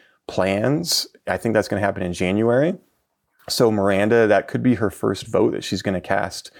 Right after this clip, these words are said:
would be for, um, for that Eighth Street Bikeway. So, you know, it's gonna take a while. It's not like we're gonna wake up in January and February and there's gonna be protected bike lanes everywhere.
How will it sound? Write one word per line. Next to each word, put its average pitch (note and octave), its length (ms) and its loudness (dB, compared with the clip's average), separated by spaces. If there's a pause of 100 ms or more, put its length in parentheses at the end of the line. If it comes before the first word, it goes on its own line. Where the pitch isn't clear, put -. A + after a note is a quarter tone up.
(380)
would F#2+ 140 0
be F#2+ 220 2
for, F#2 520 -2
um, E2+ 560 -4
for - 200 -4
that F2+ 200 0
Eighth F2 180 -4
Street - 220 -6
Bikeway. D#2+ 480 -2 (360)
So, G2+ 720 2
you C3+ 120 4
know, D3 100 6
it's - 120 2
gonna F#3+ 160 2
take - 260 -2
a A2+ 60 2
while. F#2+ 340 2
It's G#2 140 -2
not F2+ 80 2
like A2 160 0
we're G#2 100 0
gonna G2+ 180 2
wake F#2 220 0
up - 180 -2
in F2+ 80 -6
January F#2 420 0
and E2+ 80 -6
February F#2+ 360 0
and F#2+ 100 -2
there's F2 140 -4
gonna F2+ 140 -2
be F#2+ 80 0
protected - 420 -6
bike F2 220 -2
lanes B2 240 -2
everywhere. D3+ 560 0